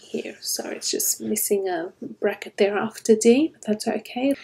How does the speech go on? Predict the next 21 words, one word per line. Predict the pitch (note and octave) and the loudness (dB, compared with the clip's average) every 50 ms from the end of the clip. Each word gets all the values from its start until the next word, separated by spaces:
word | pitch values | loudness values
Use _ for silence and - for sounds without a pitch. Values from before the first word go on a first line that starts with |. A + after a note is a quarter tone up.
| - - _ _ _ _ | -12 -20 _ _ _ _
Um, | - B3+ B3+ B3+ B3+ B3 B3 B3+ A3 - | 0 2 4 4 4 2 2 0 2 8
yep, | D4 D#4+ D#4 D#4 | 10 10 10 10
I've | B3+ - - - | 6 2 4 6
got | B3 A#3 A3 | 6 8 10
it | A3 G#3+ | 8 6
here | - - - B3+ A#3+ A3+ | 6 2 2 4 6 6
now, | A3 A3 A3 A3+ A3+ A3+ A3+ | 8 8 8 6 6 4 2
um, | - G#3+ A3+ A3+ G#3+ G#3+ G#3+ G#3+ | 2 2 2 4 6 4 4 2
tidied | - - - A3+ A3 G#3+ G#3+ G#3+ G#3+ A3 | 0 -2 2 4 4 6 8 6 8 8
up. | A3+ C#4+ F4 G4 - _ _ - - _ - | 6 4 4 0 -2 _ _ -20 -20 _ -10
So | - - - C4+ C4+ | -2 2 4 6 6
I'm | C#4+ D4+ | 6 4
gonna | D#4 D#4 D#4 D4+ | 4 4 4 2
put | - - C#4+ C4+ | 2 2 2 4
in | C#4+ D4+ C#4 - - _ - | 4 4 2 0 -2 _ 4
all | B3+ A3+ A#3+ C4+ C#4 | 6 6 8 8 6
that | - D4 C4+ - A3 | 4 0 -2 -2 -2
data | - A3 G3+ G#3 G#3+ - B3+ C4+ C#4 C#4+ - - | 0 0 0 0 0 0 2 2 2 0 0 2
into | A#3 A3+ A3 A3 - A3 | 2 4 4 4 2 2
the | A3 G#3+ G#3 | 4 6 6
equation, | G#3+ G#3+ - - B3 B3 B3 B3+ B3+ - D4 D4 D4+ D#4 D4+ D#4 | 6 4 2 0 0 0 0 0 0 0 2 4 4 4 2 0